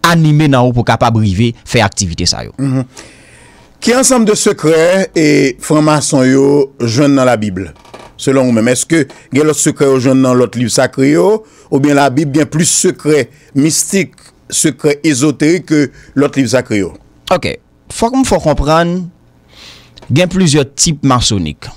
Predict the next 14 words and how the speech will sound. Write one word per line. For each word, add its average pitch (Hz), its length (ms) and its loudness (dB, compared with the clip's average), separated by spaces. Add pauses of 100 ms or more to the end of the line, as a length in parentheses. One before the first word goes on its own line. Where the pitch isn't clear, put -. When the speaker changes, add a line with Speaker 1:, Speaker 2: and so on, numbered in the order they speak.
(1700)
Speaker 1:
Là 170 140 2
nous 254 180 2
prenons 202 440 2 (680)
maçonnerie 170 920 2 (120)
agnostique 156 760 0 (1000)
ou 135 100 2
encore 143 300 0
maçonnerie 139 680 2 (100)
athée. 127 500 -2 (960)
Yo 117 120 0
pas 143 140 0
dans 180 80 0
la 156 160 2
Bible. 110 320 -2